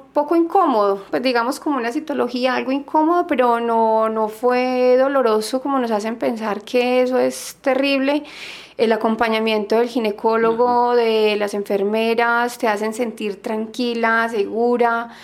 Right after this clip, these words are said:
Speaker 1: Bueno, en fin, no tengo sino palabras de agradecimiento.
Speaker 2: Correcto, o sea que podemos deducir que esperabas algo completamente distinto, ¿cierto?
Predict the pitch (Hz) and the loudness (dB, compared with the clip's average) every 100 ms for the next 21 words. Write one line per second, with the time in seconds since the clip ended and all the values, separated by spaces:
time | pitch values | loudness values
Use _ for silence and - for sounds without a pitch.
0 | - - - - 240 196 190 - - 240 | -20 -20 -20 -2 0 0 -4 -8 -6 -4
1 | 247 220 208 214 220 220 220 220 - 247 | -2 -4 -4 -4 -4 -4 -4 -4 -2 0
2 | 254 277 302 277 220 226 233 240 247 254 | 2 2 0 -4 -2 -2 0 0 2 2
3 | 220 208 190 190 180 180 165 165 - - | 2 0 0 -2 -2 -2 -4 -8 -14 -16
4 | - - - - 92 92 85 92 90 110 | -20 -16 -12 -6 -2 -2 0 -2 0 -2
5 | 113 - 101 98 127 - - - - - | -2 -2 -2 -2 -4 -6 -12 -20 -20 -20
6 | - - - - 92 104 101 113 - 139 | -20 -20 -18 -4 0 0 2 -2 0 -2
7 | - 107 - 95 98 123 131 120 123 123 | 0 -2 0 0 2 0 0 0 0 0
8 | - 95 87 104 110 113 110 113 - 117 | -2 -4 -2 -2 0 -2 0 -2 -2 -4
9 | 110 - 90 - 143 | -4 -4 -4 -4 -8